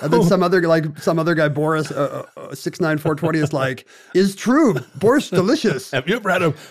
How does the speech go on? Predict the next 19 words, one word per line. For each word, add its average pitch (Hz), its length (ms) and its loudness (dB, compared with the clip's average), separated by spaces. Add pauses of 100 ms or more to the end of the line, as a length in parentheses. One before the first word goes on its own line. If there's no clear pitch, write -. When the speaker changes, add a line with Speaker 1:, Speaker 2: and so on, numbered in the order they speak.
(140)
Speaker 2:
pierogi? 175 680 0 (460)
Very 262 300 0
good. 110 520 0 (720)
Uh, 135 240 0
but 127 180 -2
yeah, 180 160 4
the 208 140 2
Thai, 139 320 0
f-, - 180 -2
I - 80 -4
mean, 143 140 2
Thai 139 240 -2
food 151 260 -2
did 220 220 -2
kind 143 180 -4
of 101 60 -2
revolutionize 92 1000 -6 (360)
the 107 100 -6
way 95 320 -6